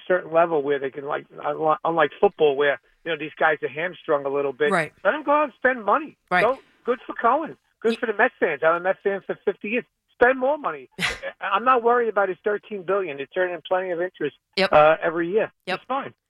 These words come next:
Speaker 2: Yep. And Joe, and thanks for the call there. And what they should do, really, in, in Major League Baseball, and I know it was talked about in the C B A, but they should ha-, enact a, a salary floor.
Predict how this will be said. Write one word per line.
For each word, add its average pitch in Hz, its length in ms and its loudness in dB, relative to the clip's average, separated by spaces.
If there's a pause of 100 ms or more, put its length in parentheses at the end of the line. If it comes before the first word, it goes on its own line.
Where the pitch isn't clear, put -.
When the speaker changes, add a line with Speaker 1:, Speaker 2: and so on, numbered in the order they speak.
Speaker 2:
Yep. 220 240 -4
And 202 120 -6
Joe, 220 140 0
and 185 100 -8
thanks 220 180 -6
for 233 60 -8
the 196 60 -8
call 202 180 0
there. 180 100 -2
And 180 80 0
what 190 120 0
they 175 100 0
should 262 280 2
do, 165 160 0
really, 165 400 0
in, 170 220 2
in 156 180 -2
Major 160 240 0
League 151 100 -4
Baseball, 147 320 -2
and 151 100 0
I 151 60 0
know 185 180 2
it 214 40 0
was 190 120 -4
talked 190 240 2
about 156 180 2
in 147 100 -2
the 147 60 -2
C 180 180 -2
B 160 140 0
A, 185 120 2
but 156 180 0 (260)
they 190 120 4
should 247 240 2
ha-, 240 180 2
enact 226 420 0
a, 220 100 0 (160)
a 220 40 -4
salary 269 380 0
floor. 247 500 -2